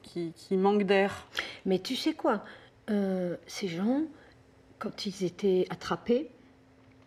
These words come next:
Speaker 2: ou par la police, ou par, euh, les hôpitaux psychiatriques, ils avaient parfois un tout petit bout de papier grand comme ça, et un tout petit bout de crayon grand comme ça, et ils avaient beaucoup de choses à dire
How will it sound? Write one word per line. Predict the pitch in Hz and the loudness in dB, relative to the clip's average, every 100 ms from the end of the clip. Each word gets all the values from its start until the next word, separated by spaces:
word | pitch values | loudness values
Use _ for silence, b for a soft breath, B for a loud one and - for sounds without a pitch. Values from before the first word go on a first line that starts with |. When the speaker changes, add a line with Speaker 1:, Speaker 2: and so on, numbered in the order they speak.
| - - - - - | -20 -20 -20 -20 -16
Speaker 2:
ou | 185 | -8
par | 175 165 | -4 -2
la | 170 | -4
police, | - 160 226 233 - | -4 -2 0 0 -4
ou | 175 | -10
par, | 165 165 151 | -8 -8 -8
euh, | 160 | -8
les | 175 170 | -6 -4
hôpitaux | 175 - 202 | -6 -4 -6
psychiatriques, | - - 180 170 - 233 233 - B B B B B - | -6 -8 -6 -6 -2 -2 -2 -10 B B B B B -6
ils | 170 185 | -2 0
avaient | 180 233 | 2 2
parfois | 226 - - 214 233 240 - - | 0 -6 -4 0 0 0 -2 -2
un | 202 - | -2 0
tout | - | -2
petit | 240 220 - 196 | 0 0 -2 -2
bout | 196 | -2
de | 185 | -6
papier | - 196 - 226 214 - | -4 -4 -2 2 2 2
grand | 170 220 | 0 0
comme | 220 196 180 | 2 0 0
ça, | - 175 - B B B | -2 -4 -6 B B B
et | 208 - | -2 0
un | 202 | 0
tout | 196 - 226 | -2 -4 -6
petit | 247 240 202 | -6 -8 -8
bout | 185 | -8
de | 220 | -8
crayon | - 214 202 196 180 | -6 0 2 2 0
grand | 190 202 214 | -2 -2 0
comme | 226 190 | -2 -2
ça, | 226 240 233 B B B B | -4 -8 -10 B B B B
et | 214 220 - 233 | 4 4 -2 -2
ils | 226 | 2
avaient | 220 226 | 4 4
beaucoup | 208 240 - 339 302 | 6 2 4 2 4
de | 220 | 0
choses | - 180 196 | -2 0 0
à | |
dire | 185 196 185 180 | 2 2 4 2